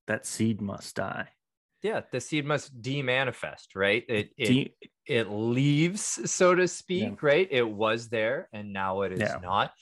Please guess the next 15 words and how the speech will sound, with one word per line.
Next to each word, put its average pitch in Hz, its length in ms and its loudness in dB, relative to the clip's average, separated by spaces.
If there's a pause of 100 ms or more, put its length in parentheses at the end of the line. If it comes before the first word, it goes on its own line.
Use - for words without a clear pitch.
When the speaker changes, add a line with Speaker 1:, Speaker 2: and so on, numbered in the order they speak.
(160)
Speaker 1:
It, 131 180 -6
it - 40 -2
Speaker 2:
And 131 220 2
Speaker 1:
becomes 117 400 0
part 123 180 4
of 123 60 8
Speaker 2:
that 127 140 6
Speaker 1:
the - 60 6 (100)
Speaker 2:
is, 165 120 -2 (120)
Speaker 1:
earth. - 20 -8 (500)
Speaker 2:
that 117 300 4
is 120 220 2
the 123 120 0 (120)
part 117 520 2
of, 107 200 -2